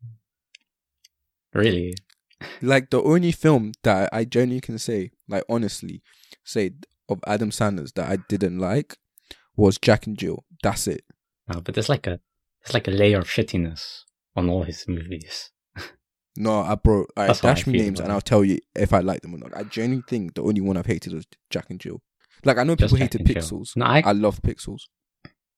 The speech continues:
Speaker 1: Like, I enjoy watching his movies, but there's just something about them. <laughs>
Speaker 2: It, it, most
Speaker 1: I
Speaker 2: of the
Speaker 1: don't know.
Speaker 2: films are quite, like, similar 'cause they're, they're just Adam Sandler films, innit? So, like, they all have
Speaker 1: Yeah.
Speaker 2: Adam Sandler's effect in it, basically, which is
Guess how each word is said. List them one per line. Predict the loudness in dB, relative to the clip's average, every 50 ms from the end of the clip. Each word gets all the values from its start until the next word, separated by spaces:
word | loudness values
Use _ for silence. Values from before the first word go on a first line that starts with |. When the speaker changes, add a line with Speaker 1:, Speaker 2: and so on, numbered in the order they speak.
| _ _ _ 0
Speaker 1:
Like, | 2 2
I | 4 4
enjoy | 4 4 6 4 4 4
watching | 4 2 2 2 2 0
his | 0 0 0
movies, | 0 -2 -2 -2 -4 -6 -6 -6 -10 -16 _ _ _
but | 0 0 0 0
there's | 0 -2 0
just | 0 0 -2 -2 -6 _ _ _ _ _ _ _ _ -6
something | -2 0 0 0 0 -2 -4
about | -2 -2 -2 -2 -2 -4
them. | -8 -10 -10 -10 -12 -14 _ _ _ _ _ _ _ _
<laughs> | -6 -6 -6 -8 -14 -20 _ _ _ _ _ _ _ -6 0
Speaker 2:
It, | 2 2 2 2 -2
it, | -8 -8 -12 _ _ _ -20 -20 _ _ _ _ _ _ -8 -2
most | 4 6 6 8 8
Speaker 1:
I | 8
Speaker 2:
of | 6
the | 6
Speaker 1:
don't | 6
know. | 4
Speaker 2:
films | 4 4 2 2 -2 -6 -6 -4
are | -4 -4
quite, | 0 2 4 4 4 4
like, | 2 0 -2 -4 _ _ _ _ _ -12
similar | -10 -6 -2 -2 0 0 0 0 0 0 0 -2 -2 -2
'cause | -2 -2 0 0
they're, | 0 -2 -4 -6 -8 -4
they're | -2 2
just | 4 4 2 2
Adam | 2 0 0 0
Sandler | 0 0 -2 -2 -2 -4
films, | -6 -6 -6 -6
innit? | -6 -6 -8 -8 -6
So, | -4 -2 -2 -2 -2 -6 -10 _ -4
like, | -4 -4 -4 -4
they | -2 0 2
all | 4 6 6 6
have | 6 4 2 0 0
Speaker 1:
Yeah. | -4 -8 -8 -10 -12 -8 -2 0
Speaker 2:
Adam | 0 0 0 -2
Sandler's | -4 -4 -4 -4 -4 -6 -8 -10
effect | -10 -10 -8 -10 -10 -10 -12
in | -16 -14
it, | -12
basically, | -12 -12 -12 -10 -10 -10 -10
which | -8 -6 -6
is | -8 -8